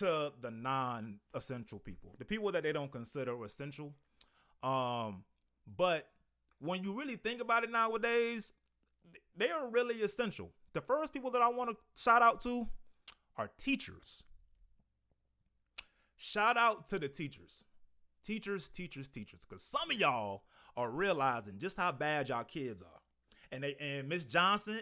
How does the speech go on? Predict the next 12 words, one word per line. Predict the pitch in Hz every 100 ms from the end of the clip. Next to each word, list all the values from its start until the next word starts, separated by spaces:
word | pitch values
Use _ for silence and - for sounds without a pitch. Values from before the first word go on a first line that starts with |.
| 165
and | 143
Miss | 151
Williams, | 127 147 175 185 196 214
they | 143 175
were, | 156 135 117
they | 143 180
were | 139 117
not | 110 127 151
lying | 151 143 117 95 87 98 _
at | 123 123
all | 135 131 98 82 - - -
about, | 117 113 113